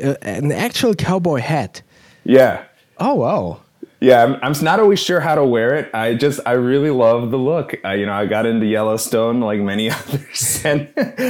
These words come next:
Speaker 2: all these Western shows. And, uh, and, uh, yeah, just something I was playing around with, and I really love it. So that's, it's one, another one of my favorite purchases.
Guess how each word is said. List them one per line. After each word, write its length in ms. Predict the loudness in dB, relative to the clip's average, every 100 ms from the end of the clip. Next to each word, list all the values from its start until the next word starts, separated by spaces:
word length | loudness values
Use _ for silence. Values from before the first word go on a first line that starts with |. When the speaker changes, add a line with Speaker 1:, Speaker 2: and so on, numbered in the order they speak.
| -4
Speaker 2:
all 200 | 0 0
these 180 | 2 0
Western 500 | 0 -2 -2 -4 -2
shows. 500 | -2 -2 -2 -4 -8 -16 -20 -18 -16 -6
And, 300 | -4 -2 0
uh, 560 | 0 -2 -2 -4 -4 -8 -12
and, 340 | -8 -4 -2 -2
uh, 40 | -2
yeah, 320 | -2 -2 -2
just 380 | -2 -4 -6 -4
something 320 | -2 -2 -4
I 100 | -2
was 200 | -4 -4 -4
playing 240 | -2 -2
around 280 | -2 -4 -4
with, 160 | -6
and 100 | -6
I 40 | -4
really 220 | -2 -2
love 220 | -2 -2
it. 140 | -4 -6
So 200 | -6 -6
that's, 180 | -6 -10
it's 260 | -16 -8
one, 140 | -6 -4
another 200 | -4 -4
one 120 | -4
of 40 |
my 100 | -6
favorite 320 | -4 -4 -4
purchases. 520 | -4 -6 -6 -6 -8